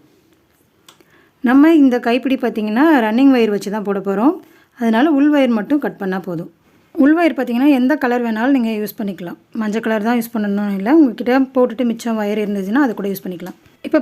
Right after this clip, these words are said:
பாருங்க, நான் சொன்ன மாதிரி நாலு பூ தள்ளி கீழே வந்து நீங்க உள் வயரை வந்து இன்சர்ட் பண்ணிக்கலாம்.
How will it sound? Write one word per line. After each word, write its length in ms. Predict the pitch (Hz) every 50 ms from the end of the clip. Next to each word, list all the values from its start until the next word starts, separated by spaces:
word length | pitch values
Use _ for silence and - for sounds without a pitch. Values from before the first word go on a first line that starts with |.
| -
பாருங்க, 220 | 277 254 247 262 302 339
நான் 140 | 311 330 269
சொன்ன 200 | 240 233 247 240 233
மாதிரி 240 | 214 185 196 269 392 - - _ _ _ _ _ _ - 233
நாலு 280 | 233 233 247 269 277 262 254
பூ 80 | - 269 320 302 -
தள்ளி 300 | 247 214 214 214 226 311 403 403 - _ _ _ _ _ _
கீழே 180 | - 262 240 233 226 220
வந்து 140 | 208 214 277 311
நீங்க 200 | 285 233 214 208 202 202 202 196 202 269
உள் 120 | 220 226 226
வயரை 200 | 226 214 214 202 190
வந்து 180 | 190 190 185 226 285
இன்சர்ட் 320 | 269 220 226 233 214 - -
பண்ணிக்கலாம். 520 | 190 180 180 170 185 175 185 196 240 320